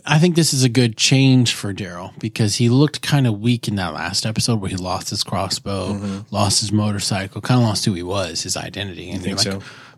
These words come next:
Speaker 1: Yeah,
Speaker 2: Yeah.
Speaker 1: you, you, I was worried about him. Like, "Oh, he's,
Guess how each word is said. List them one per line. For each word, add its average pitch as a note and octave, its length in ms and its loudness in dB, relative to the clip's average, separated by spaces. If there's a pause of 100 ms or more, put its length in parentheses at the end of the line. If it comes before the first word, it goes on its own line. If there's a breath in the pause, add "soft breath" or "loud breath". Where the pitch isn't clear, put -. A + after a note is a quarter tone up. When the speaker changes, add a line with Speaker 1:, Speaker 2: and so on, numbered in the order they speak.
(180)
Speaker 1:
Yeah, D#4+ 260 2
Speaker 2:
Yeah. F#2 60 0
Speaker 1:
you, C3+ 220 4
you, C#3+ 280 6
I D#3+ 100 4
was D3 140 4
worried E3+ 220 6
about F#2+ 240 2
him. G#2 120 -2
Like, A2 160 0
"Oh, C3+ 140 4
he's, A#2 260 4